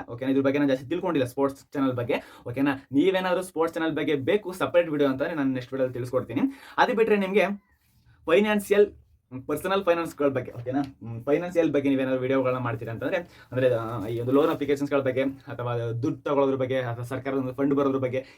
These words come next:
ಈ ರೀತಿ ವಿಡಿಯೋಸ್‌ಗಳನ್ನ ಮಾಡ್ತೀರಾ ಅಂತಂದ್ರೆ ಇದು ಕೂಡ ನಿಮಗೆ ಒಂದು ನ್ಯೂಸ್ ಚಾನೆಲ್ ಕ್ಯಾಟಗರಿ ಬಗ್ಗೆ ಬರುತ್ತೆ, ಓಕೆನಾ? ಇದನ್ನು ಕೂಡ ನೀವು ಕಂಟಿನ್ಯೂ ಮಾಡ್ತಾ ಹೋಗ್ಬೋದು, ಓಕೆನಾ? ಫ್ರೆಂಡ್ಸ್, ನೀವು ಕೇಳ್ಬೋದು ಈ ಒಂದು ಕ್ಯಾಟಗರಿಗಳು ಇಷ್ಟೊಂದಿದೆ, YouTube-ಅಲ್ಲಿ ಇರುವಂಥದ್ದೇ ಒಂದು ಹತ್ತರಿಂದ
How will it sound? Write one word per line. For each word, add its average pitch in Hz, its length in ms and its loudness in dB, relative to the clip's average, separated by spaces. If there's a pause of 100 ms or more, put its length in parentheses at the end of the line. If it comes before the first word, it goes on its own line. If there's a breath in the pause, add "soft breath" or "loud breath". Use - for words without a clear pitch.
ಈ 165 40 0
ರೀತಿ 190 180 2
ವಿಡಿಯೋಸ್‌ಗಳನ್ನ 160 400 2
ಮಾಡ್ತೀರಾ 135 300 -2
ಅಂತಂದ್ರೆ 139 520 -4
ಇದು 165 180 2
ಕೂಡ 180 180 4
ನಿಮಗೆ 160 220 0
ಒಂದು 170 180 0
ನ್ಯೂಸ್ 156 320 2
ಚಾನೆಲ್ 147 200 -2
ಕ್ಯಾಟಗರಿ 131 400 0 (300 loud breath)
ಬಗ್ಗೆ 127 240 -2
ಬರುತ್ತೆ, 127 300 0 (140)
ಓಕೆನಾ? 131 220 -6
ಇದನ್ನು 139 240 0
ಕೂಡ 135 140 -2
ನೀವು 143 180 -2
ಕಂಟಿನ್ಯೂ 135 340 -2
ಮಾಡ್ತಾ 120 180 -4
ಹೋಗ್ಬೋದು, 110 340 -4 (380 loud breath)
ಓಕೆನಾ? 120 240 -2 (280 loud breath)
ಫ್ರೆಂಡ್ಸ್, 269 240 0
ನೀವು 202 240 -4
ಕೇಳ್ಬೋದು 180 480 4
ಈ 190 240 -2
ಒಂದು 220 200 -4
ಕ್ಯಾಟಗರಿಗಳು 180 920 2 (260)
ಇಷ್ಟೊಂದಿದೆ, 170 480 0
YouTube-ಅಲ್ಲಿ 196 440 2
ಇರುವಂಥದ್ದೇ 165 380 2
ಒಂದು 190 140 -2
ಹತ್ತರಿಂದ 151 360 -4